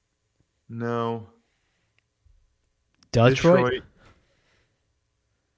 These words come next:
Speaker 1: Detroit. Detroit. Detroit. No, maybe it's just those two.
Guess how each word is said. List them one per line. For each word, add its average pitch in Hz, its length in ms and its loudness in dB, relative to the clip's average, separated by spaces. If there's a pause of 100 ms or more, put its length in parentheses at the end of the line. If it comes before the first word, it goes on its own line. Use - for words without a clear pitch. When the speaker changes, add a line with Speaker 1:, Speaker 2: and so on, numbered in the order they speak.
(840)
Speaker 1:
Detroit. 165 920 6 (1400)
Detroit. 135 880 0 (2500)
Detroit. 143 760 4 (720)
No, 151 280 2
maybe 147 260 2
it's 131 120 -4
just 107 160 -10
those 101 180 -4
two. 95 240 -10